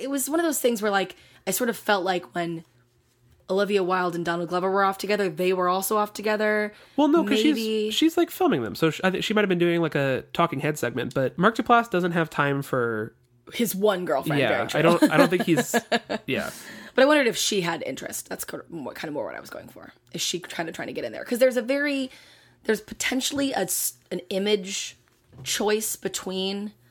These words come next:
Speaker 1: Olivia Wilde and Ava, that they look kind of alike, and that she looks like a little bit of a younger version of her.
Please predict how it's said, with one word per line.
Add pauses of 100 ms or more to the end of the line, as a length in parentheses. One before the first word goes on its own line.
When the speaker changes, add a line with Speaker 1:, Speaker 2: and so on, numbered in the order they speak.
(460)
Speaker 1:
Olivia
Wilde
and
Ava,
that
they
look
kind
of
alike,
and
that
she
looks (120)
like
a
little
bit
of
a
younger
version
of
her.